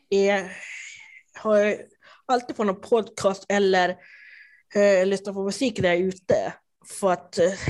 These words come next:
jag tål inte höra bilar och sånt där, alltså, jag vill ha någonting att lyssna på. Så att, och sen har ju morsan lärt mig det att, alltså,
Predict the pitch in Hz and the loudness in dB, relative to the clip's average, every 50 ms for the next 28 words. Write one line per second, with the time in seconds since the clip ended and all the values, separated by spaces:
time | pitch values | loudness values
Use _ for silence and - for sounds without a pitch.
0 | - - - 202 185 185 190 - - 196 160 185 196 - - - 214 190 175 - | -4 -2 -4 -6 -6 -6 -6 -4 -2 -2 -2 -2 -2 -6 -4 0 0 0 0 0
1 | 185 190 190 180 180 180 185 190 185 180 175 180 170 151 160 165 - 147 - 151 | 0 2 2 2 2 2 -2 -4 -6 -4 -2 -2 -2 -2 -4 -6 -8 -6 -4 -2
2 | 156 160 160 165 170 - 180 160 160 - - _ _ _ - 185 196 214 208 208 | 0 0 0 -2 -2 -2 -2 -4 -4 -4 -8 _ _ _ -4 -2 0 0 0 -2
3 | - - - - - - 214 185 170 147 143 - - _ _ _ _ _ _ _ | -4 -12 -18 -10 -4 0 2 2 2 0 -2 -8 -16 _ _ _ _ _ _ _
4 | _ _ - 208 196 185 180 - - 170 175 175 180 175 180 - - 196 - 165 | _ _ -4 -2 -2 -2 -4 -6 -6 -6 -4 -2 -4 -4 -4 -4 -6 -4 -2 -2
5 | 160 160 - - - - - - - - - - - 196 190 190 - - _ _ | -4 -4 -6 -10 -14 -14 -12 -12 -14 -14 -12 -2 0 2 2 2 -2 -8 _ _
6 | _ _ _ _ _ _ _ _ _ _ _ _ _ _ _ _ _ _ _ _ | _ _ _ _ _ _ _ _ _ _ _ _ _ _ _ _ _ _ _ _
7 | _ _ _ _ - 202 190 233 233 240 240 214 202 196 202 196 190 - - 214 | _ _ _ _ -6 -2 0 2 2 2 2 2 2 2 2 2 2 2 0 0
8 | 190 185 - - _ - 214 202 208 226 247 247 233 214 220 - 185 180 185 185 | 0 -2 -6 -10 _ -4 -2 0 2 2 2 2 2 0 -2 -6 -2 0 2 2
9 | 180 175 170 170 - - - - _ _ _ _ _ _ _ _ _ _ 196 208 | 2 2 0 -2 -6 -8 -10 -10 _ _ _ _ _ _ _ _ _ _ -4 -4
10 | 208 - | -4 -4